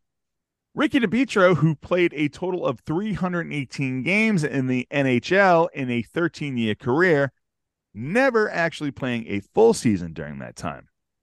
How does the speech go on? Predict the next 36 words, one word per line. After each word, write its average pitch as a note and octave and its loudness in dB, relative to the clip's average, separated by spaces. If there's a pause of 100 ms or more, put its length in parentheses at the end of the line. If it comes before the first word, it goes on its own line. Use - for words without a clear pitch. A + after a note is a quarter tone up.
(120)
However, B2 4
he A2 -8 (140)
did F3 6
make D#3+ -2
the C#3 0
All-Star E3 0
game G#2 -4
in F#2+ -8
two - -8
thousand E2+ -6
and E2 -14
six. - -4
I F2+ -12
don't F#2 -10 (400)
know E2+ -12 (100)
how, C#2+ -10
but D#2+ -10 (500)
in G2+ -12
two A3 -4
thousand D3+ 2
and B2 -4
six, C3 0
the B2 -6
team C#3+ -6
signed F#3+ -2
him A#2 -2 (320)
to B2 -4
a A2+ 2
groundbreaking C3+ -2 (180)
fifteen-year, G#3+ -2
sixty-seven E3 -4
point - -6
five B2+ 4
million G2+ -2
dollar F2+ -2
contract. G#2+ -4